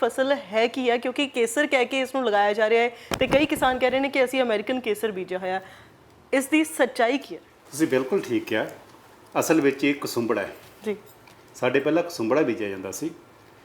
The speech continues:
Speaker 2: ਸਾਡੀ ਬਹੁਤ ਪੁਰਾਣੀ ਫਸਲ ਸੀ, ਪਰ ਅੱਜ ਕੱਲ੍ਹ ਕਸੁੰਬੜਾ ਹੀ ਬੀਜਿਆ ਜਾਂਦਾ ਕਿਉਂਕਿ ਇਹਦੀ ਪੈਦਾਵਾਰ ਸਾਡੇ ਦੂਜੀਆਂ ਫਸਲਾਂ ਦੇ ਮੁਤਾਬਕ ਨਹੀਂ ਹੁੰਦੀ,
Speaker 1: ਹੂੰ।
Speaker 2: ਜਿਸ ਕਰਕੇ ਕਿਸਾਨਾਂ ਨੇ ਇਸ ਨੂੰ ਬੀਜਣਾ ਬੰਦ ਕਰਤਾ।
Speaker 1: ਜੀ।
Speaker 2: ਜੇ ਅੱਜ ਤੋਂ ਅਸੀਂ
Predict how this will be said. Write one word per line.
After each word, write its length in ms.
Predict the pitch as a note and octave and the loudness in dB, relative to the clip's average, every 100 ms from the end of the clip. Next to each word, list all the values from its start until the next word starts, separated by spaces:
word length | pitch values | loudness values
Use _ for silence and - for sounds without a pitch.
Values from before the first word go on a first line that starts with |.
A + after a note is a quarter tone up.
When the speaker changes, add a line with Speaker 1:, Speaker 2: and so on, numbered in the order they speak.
| - - - | -20 -20 -8
Speaker 2:
ਸਾਡੀ 240 | B2+ B2+ | -2 0
ਬਹੁਤ 260 | A#2 C#3 F#3 | 2 2 4
ਪੁਰਾਣੀ 240 | D3 B2+ A#2+ | 2 2 -2
ਫਸਲ 180 | G#2 F#2+ | -6 -10
ਸੀ, 260 | - G2+ G#2+ - - - | -10 -12 -14 -18 -20 0
ਪਰ 300 | C3+ C#3 D#3+ - B2+ | 4 4 4 0 0
ਅੱਜ 120 | D#3 | 0
ਕੱਲ੍ਹ 220 | - C#3+ | -2 -2
ਕਸੁੰਬੜਾ 380 | - A#2+ A#2 C3 | -2 -4 0 0
ਹੀ 40 | |
ਬੀਜਿਆ 280 | G#2+ G2+ G#2 | 0 -4 -4
ਜਾਂਦਾ 280 | G#2 G#2+ C3+ | -4 -2 -2
ਕਿਉਂਕਿ 520 | - C#3+ D3 D3 D#3 | 0 -2 0 2 2
ਇਹਦੀ 440 | D#3 C3+ C#3+ C#3 - - - - | 2 0 0 0 -8 -20 -20 -4
ਪੈਦਾਵਾਰ 580 | A#2 C3 C#3+ A2+ G#2+ - - | 0 4 4 2 -2 -8 -12
ਸਾਡੇ 300 | - A#2+ C3 | -6 -2 0
ਦੂਜੀਆਂ 340 | G#2+ G#2+ C#3 | -2 -4 -4
ਫਸਲਾਂ 340 | C3 A2 A2+ G#2+ | -4 -4 -4 -4
ਦੇ 80 | |
ਮੁਤਾਬਕ 400 | G#2+ - G#2+ G#2+ | -6 -6 -6 -4
ਨਹੀਂ 240 | G#2+ G#2 A#2+ | -4 -2 -2
ਹੁੰਦੀ, 260 | G#2 G2 - A#3 | -2 -8 -10 -6
Speaker 1:
ਹੂੰ। 120 | G#3 - - | -6 -8 -6
Speaker 2:
ਜਿਸ 160 | A#2+ B2 | -2 -2
ਕਰਕੇ 360 | - G3+ - C#3 - - - - - - | 2 0 0 -2 -4 -20 -20 -20 -14 -8
ਕਿਸਾਨਾਂ 380 | A#2 A#2 B2+ | -4 -2 -2
ਨੇ 160 | B2+ G#2+ | -2 -4
ਇਸ 160 | G2 G#2 | -6 -6
ਨੂੰ 160 | A#2 C#3 | -8 -8
ਬੀਜਣਾ 300 | A2+ A2 G#2 | -10 -8 -6
ਬੰਦ 240 | G#2+ F#2 - | -8 -10 -14
ਕਰਤਾ। 480 | A2 - - - G#3+ | -16 -16 -18 -14 -8
Speaker 1:
ਜੀ। 160 | G3+ F#3+ A#2+ | -6 -6 2
Speaker 2:
ਜੇ 180 | C#3+ | 6
ਅੱਜ 60 | D#3 | 6
ਤੋਂ 140 | D3+ | 6
ਅਸੀਂ 120 | D#3 | 2